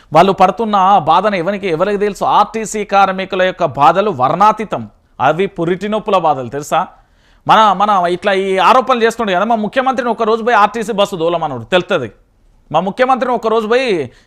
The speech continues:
టే-, ఏది కండక్టర్గా విధులు నిర్వహించమనడు తెలుస్తుంది. ఆ డిపోలలో ఒక రోజు పని చేస్తే తెలుస్తుంది ఏంది అంటే ఆ బాధ ఏంది, ఆ కట్టం ఏంది, ఆ కష్టం ఏంది అనేది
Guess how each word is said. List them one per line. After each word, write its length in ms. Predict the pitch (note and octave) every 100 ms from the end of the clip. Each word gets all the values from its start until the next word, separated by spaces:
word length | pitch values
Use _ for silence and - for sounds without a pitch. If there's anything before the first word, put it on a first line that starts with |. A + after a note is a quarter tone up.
| -
టే-, 220 | F3 F3+
ఏది 200 | E3+ A3
కండక్టర్గా 920 | A#3+ G3+ A3 B3+ B3 A3+ A#3 F#3+ D#3 C#3
విధులు 280 | E3 G#3 B3
నిర్వహించమనడు 640 | G#3+ A#3 A3 G3+ D#3 C3+
తెలుస్తుంది. 540 | A#2+ B3+ C#4+ C#4+ E3+ G#2+ _ _ _
ఆ 80 | D3
డిపోలలో 540 | G3 G#3+ C4+ C#4 C4+ C4
ఒక 120 | B3+
రోజు 260 | B3 B3
పని 300 | B3+ A#3 A3
చేస్తే 180 | A#3 C#4+
తెలుస్తుంది 560 | B3+ A3+ A#3 A3 C#3 C3
ఏంది 280 | A#3 B3+ B3+
అంటే 220 | A#3 B3+
ఆ 60 |
బాధ 300 | A3+ F3+ G3+
ఏంది, 220 | G#3+ G3+ A#3+
ఆ 80 |
కట్టం 420 | G#3 A#3 A3+ G#3+ G3+
ఏంది, 180 | F#3+
ఆ 40 | A3+
కష్టం 400 | A3 E3+ G3+ G3
ఏంది 140 | F#3
అనేది 180 | F#3 G#3